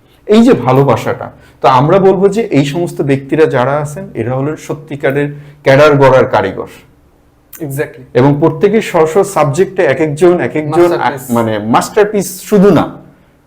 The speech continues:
Speaker 1: এই যে বললাম না, আমাদের স্টুডেন্টদের এখন এগুলো বলতে গেলে তারা নিতে পারবে না। তবে ভাই, এখন পথ পরিবর্তন হয়ে গিয়েছে। ওই যে আবার তোমার যে এটা যে, ওই যে আমি দেখলাম যে পিএসসির কয়েকজন উপপরিচালক, তারা আবার নিজেরা কোচিং সেন্টার চালাতেন,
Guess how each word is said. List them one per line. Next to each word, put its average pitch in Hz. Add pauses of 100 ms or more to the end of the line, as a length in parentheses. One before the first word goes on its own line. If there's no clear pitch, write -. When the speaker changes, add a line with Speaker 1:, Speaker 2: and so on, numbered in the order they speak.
(260)
Speaker 1:
এই 190
যে 202
বললাম 208
না, 208
আমাদের 185
স্টুডেন্টদের 202
এখন 170
এগুলো 170
বলতে 160
গেলে 165
তারা 156
নিতে 135
পারবে 110
না। 101
তবে 127
ভাই, 156
এখন 151
পথ 135
পরিবর্তন 139
হয়ে 135
গিয়েছে। 160 (500)
ওই 139
যে 151
আবার 143
তোমার 160
যে 151
এটা 143
যে, 127
ওই 123
যে 127
আমি 127
দেখলাম 135
যে 123
পিএসসির 127
কয়েকজন 120
উপপরিচালক, 113
তারা 113
আবার 117
নিজেরা 117
কোচিং 113
সেন্টার 107
চালাতেন, 107